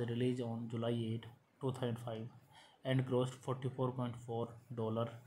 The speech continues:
to forty-nine point five million dollar worldwide.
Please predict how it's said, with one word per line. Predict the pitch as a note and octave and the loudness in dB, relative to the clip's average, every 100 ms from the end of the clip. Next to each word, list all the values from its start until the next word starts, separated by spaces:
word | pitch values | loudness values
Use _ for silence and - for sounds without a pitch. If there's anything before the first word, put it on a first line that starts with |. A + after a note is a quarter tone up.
| - - _ - | -20 -20 _ -4
to | B2 A2+ A2+ - - - _ - | -2 0 -2 -10 -20 -20 _ -2
forty-nine | C3 C3+ B2+ B2+ | 0 2 2 2
point | C3 B2 - | 2 0 -2
five | A#2+ A#2 A#2+ - - - - _ _ _ _ _ - C#3+ D3 D3 - - - - | -2 0 -2 -6 -16 -20 -20 _ _ _ _ _ -4 0 0 -4 -14 -20 -20 -12
million | D3+ E3+ D3 C3 C3+ B2 | 0 6 8 8 8 8
dollar | A2+ A2+ | 4 2
worldwide. | B2 A2 G#2+ G#2+ G#2 | 2 0 -2 -4 -6